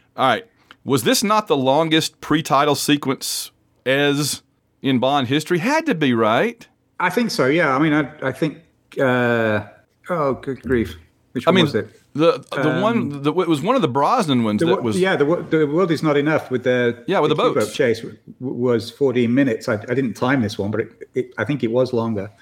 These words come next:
Speaker 2: But it was also, like, two separate things.
Speaker 1: Yes. I'd forgotten we hadn't had it yet because it was so long. When the, when the pre-, when the title sequence started, I was like, "Oh, we haven't done this."
Speaker 2: <laughs> Yeah,
Speaker 1: I
Speaker 2: yeah,
Speaker 1: literally
Speaker 2: 'cause it
Speaker 1: had
Speaker 2: was long.
Speaker 1: forgotten we hadn't done it because it was so long.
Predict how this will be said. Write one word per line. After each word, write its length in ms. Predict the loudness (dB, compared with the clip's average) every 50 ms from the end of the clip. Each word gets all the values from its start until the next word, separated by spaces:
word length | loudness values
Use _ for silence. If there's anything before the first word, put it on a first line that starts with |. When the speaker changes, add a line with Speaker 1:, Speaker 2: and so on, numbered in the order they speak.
| -20 -20 -20 -20 _ 0
Speaker 2:
But 80 | 2
it 40 | 2
was 100 | 4 4
also, 240 | 4 2 4 4 4
like, 200 | 4 4 2 2
two 160 | 0 0 0
separate 480 | 2 2 0 0 2 2 2 0 0 0
things. 460 | 0 0 0 0 -2 -4 -8 -10 -4
Speaker 1:
Yes. 540 | 2 4 4 4 2 0 -4 -8 -10 -12 -14 _ _ _
I'd 240 | -2 0 0 0 0
forgotten 460 | 0 0 0 2 2 0 0 0 0
we 100 | 0 0
hadn't 280 | 2 2 2 2 2 2
had 260 | 2 2 2 2 2
it 100 | 0 0
yet 320 | 2 2 2 2 0 0 -2
because 320 | -2 2 2 2 0 0
it 80 | -2 -4
was 140 | -6 -2
so 160 | 0 0 0 2
long. 300 | 2 2 2 2 2 2
When 120 | 2 2
the, 80 | 2 0 -4 -10 -8 -2
when 180 | 0 0 2 4
the 100 | 2 0
pre-, 260 | 2 0 -2 0 2
when 160 | 2 0 2
the 80 | 2 0
title 400 | -2 -2 -2 0 0 2 0 0
sequence 380 | 0 0 -2 -2 -2 -2 -4 -4
started, 400 | -4 -2 0 2 2 2 2 2
I 40 | 2
was 120 | 2 2
like, 240 | 2 0 0 -2 -4 _ 0
"Oh, 340 | 2 2 2 2 2 2 2
we 120 | 2 2
haven't 240 | 2 2 0 0 0
done 260 | 0 0 0 2 2
this." 480 | 2 2 2 0 -2 -8 -12 -12 -14 -18 _ _ _ _ -14
Speaker 2:
<laughs> 60 | -14 -14 -14 -16 -16 -8 -4
Yeah, 220 | -2 0 0 0
Speaker 1:
I 80 | 0 0
Speaker 2:
yeah, 40 | 0
Speaker 1:
literally 500 | 0 0 2 2 2 2 0 0 0 0
Speaker 2:
'cause 40 | 0
it 40 | 0
Speaker 1:
had 80 | 0 0
Speaker 2:
was 80 | 0
long. 80 | 0 0
Speaker 1:
forgotten 320 | 0 0 0 0 0 -2 -2
we 100 | 0 0
hadn't 240 | 0 0 0 0 0
done 200 | 0 0 2 0
it 160 | -2 0 0
because 340 | -2 0 2 0 0 2 0
it 140 | 0 0 0
was 180 | -2 -4 -4 -6
so 200 | -6 -2 0 2 2
long. 580 | 4 4 4 4 4 2 0 0 -2 -6 -12